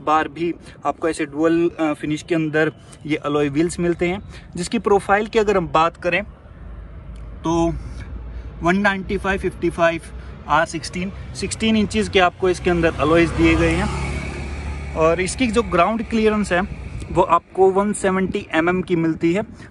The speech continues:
जो कि भाई hatchback के हिसाब से decent है। बाकी अगर आप ultros वगैरह की देखते हो तो उसमें वन सिक्सटी फ़ाइव आती है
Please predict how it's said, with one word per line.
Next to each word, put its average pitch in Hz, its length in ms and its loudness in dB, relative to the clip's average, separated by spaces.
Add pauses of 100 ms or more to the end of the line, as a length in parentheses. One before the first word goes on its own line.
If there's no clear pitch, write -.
जो 185 160 4
कि 226 200 -4
भाई 190 320 2 (140)
hatchback 165 400 0
के 180 100 0
हिसाब 165 260 0
से 151 200 -6
decent 151 460 -6
है। 170 100 -6 (400)
बाकी 147 280 0
अगर 160 180 2
आप 156 200 2 (100)
ultros 165 420 0
वगैरह 170 320 2
की 170 140 -6
देखते 160 400 -4
हो 165 200 0 (1300)
तो 165 80 0
उसमें 180 180 2
वन 190 140 2
सिक्सटी 202 300 -2
फ़ाइव 185 260 2
आती 170 240 0
है 202 120 4